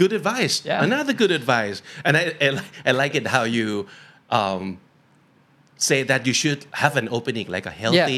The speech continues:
Speaker 2: Yeah.
Speaker 1: wholesome, and safe opening,
Speaker 2: Yep.
Speaker 1: friendly opening. Yeah, just to t-, tell them why you're here and
Speaker 2: Yeah.
Speaker 1: why you're,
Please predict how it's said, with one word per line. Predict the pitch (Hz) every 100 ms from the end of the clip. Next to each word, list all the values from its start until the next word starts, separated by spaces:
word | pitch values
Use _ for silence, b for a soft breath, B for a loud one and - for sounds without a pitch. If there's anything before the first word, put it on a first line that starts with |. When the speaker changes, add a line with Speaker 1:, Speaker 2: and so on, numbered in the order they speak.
| 127
Speaker 2:
Yeah. |
Speaker 1:
wholesome, | 120 120 120 - 123 123 120 B B
and | 120 101
safe | - 127 120 131 -
opening, | 123 113 127 120 120
Speaker 2:
Yep. | 190
Speaker 1:
friendly | - 143 151 143 143
opening. | 135 120 131 117 113 107 B B
Yeah, | 120 101 90
just | 175 - -
to | 139 120
t-, | 110 123 -
tell | - 123
them | 123 110 92
why | 98 95
you're | 95 101
here | 92 143 139
and | 92
Speaker 2:
Yeah. | 95
Speaker 1:
why | 104
you're, | 110 107